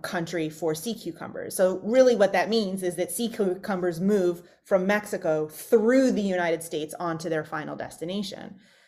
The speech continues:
Um, so that means that there are authorities in the United States that are involved in this,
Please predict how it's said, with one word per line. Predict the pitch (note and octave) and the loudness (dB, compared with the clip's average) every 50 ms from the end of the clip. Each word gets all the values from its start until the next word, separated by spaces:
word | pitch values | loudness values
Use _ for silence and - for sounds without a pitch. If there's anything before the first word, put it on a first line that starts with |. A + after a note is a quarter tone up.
| _ _ _ _ - | _ _ _ _ -8
Um, | E3 E3 D#3+ D#3+ D#3 D#3 | -6 -4 -4 -2 -4 -2
so | D#3+ G#3+ | 0 4
that | G3+ G#3+ A3 A3+ A3 | 6 6 6 6 4
means | A#3+ A#3 A3 A3 G#3+ G3 | 2 2 2 0 -2 0
that | - G3+ F#3+ F#3+ F3+ - - - - _ _ _ - | 0 2 2 2 2 0 -4 -10 -20 _ _ _ -6
there | E3 G3 F#3+ F#3+ F#3+ F#3 - | 0 2 4 4 4 4 2
are | - F3 F3+ F3 - | 0 0 0 0 0
authorities | - - - G#3+ A3 A3+ A3 G3+ F#3+ F#3+ F#3 | -2 -4 0 4 6 6 6 4 2 -2 -4
in | F#3+ F3+ | -6 -6
the | F3 E3+ E3 | -4 -4 -4
United | E3+ E3 D#3 D#3 | -4 -6 -6 -8
States | - - D#4+ E4+ B3+ A#3+ - | -4 -2 -2 -2 -2 -4 -2
that | - F#3 F3+ | 0 2 2
are | F3 F3 E3+ E3+ | 4 4 2 2
involved | E3+ D#3+ F#3 B3+ C#4+ E3+ D#3 D#3 F3 | 2 2 4 6 6 4 4 2 -2
in | E3 D#3+ | -2 -2
this, | D#3+ D#3 D3+ D3+ F#3 - - - - | -4 -6 -6 -6 -8 -8 -10 -12 -14